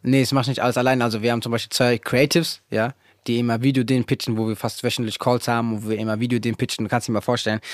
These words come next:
äh, man kommt dann so mit dreißig, äh, vierzig Ideen an und von diesen dreißig, vierzig Ideen nehme ich vielleicht drei, vier, fünf, sechs Ideen an,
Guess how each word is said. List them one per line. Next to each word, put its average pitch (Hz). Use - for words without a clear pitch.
äh, 113
man 104
kommt 120
dann 113
so 113
mit 113
dreißig, -
äh, 110
vierzig 120
Ideen 135
an 139
und 117
von 120
diesen 110
dreißig, 113
vierzig 110
Ideen 113
nehme 113
ich -
vielleicht 107
drei, 104
vier, 104
fünf, 107
sechs -
Ideen 101
an, 87